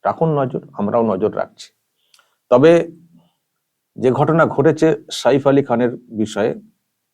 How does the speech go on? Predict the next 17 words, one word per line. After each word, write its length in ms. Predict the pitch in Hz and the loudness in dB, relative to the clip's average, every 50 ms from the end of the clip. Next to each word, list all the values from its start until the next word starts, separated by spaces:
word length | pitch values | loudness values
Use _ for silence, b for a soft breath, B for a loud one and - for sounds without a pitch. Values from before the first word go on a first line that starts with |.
| _ _ _ _ _ _ _ | _ _ _ _ _ _ _
এখানেও 300 | - - 110 135 170 196 | -6 -2 0 2 2 2
নজরদারি 440 | 175 143 131 147 143 131 147 147 139 | 2 2 2 2 2 4 2 2 0
ছিল 320 | 139 - - 139 143 135 127 | 0 -2 0 2 2 2 2
নিরাপত্তার 480 | 120 113 117 120 120 110 - - 110 | 2 0 0 0 -2 -2 -2 -4 -2
ব্যাপারটা, 380 | 104 98 - - 104 - - 123 | -2 -2 -2 -4 -6 -8 -8 -8
কিন্তু 420 | - - 98 98 - 113 101 - _ _ _ _ _ _ _ _ | -8 -8 -8 -6 -6 -6 -6 -8 _ _ _ _ _ _ _ _
অবশ্যই 600 | - 98 117 123 123 - - 127 123 123 120 - - - - _ _ _ | -2 0 0 0 0 0 0 0 0 0 -2 -6 -10 -16 -20 _ _ _
সেই 240 | - - 123 120 113 | -8 -4 -2 0 0
নিরাপত্তার 600 | 110 117 110 117 - 123 120 120 - - 127 127 117 - - _ _ _ _ _ _ _ _ _ _ _ _ _ _ _ _ _ _ - | 0 0 0 0 0 -2 -2 -4 -2 -2 -2 -2 -2 -4 -10 _ _ _ _ _ _ _ _ _ _ _ _ _ _ _ _ _ _ -10
বেড়া 300 | 104 92 101 110 117 120 | -4 -2 0 2 2 0
টপকে 400 | 117 - 110 104 107 - - 123 | 0 0 -2 -2 -2 -2 -4 -4
পৌঁছে 400 | 113 - 107 101 107 104 - 123 | -2 -2 -2 -2 -2 -2 -2 -2
যাওয়া, 220 | 120 117 98 92 - | -2 0 -2 -2 -4
এটা 180 | - _ - | -6 _ -14
সত্যি 300 | - - 92 - _ - | -14 -12 -12 -10 _ -10
একটা 140 | - - - | -6 -4 -4
উদ্বেগের। 480 | 95 90 87 87 87 98 90 82 98 | -4 -4 -6 -8 -8 -8 -8 -8 -10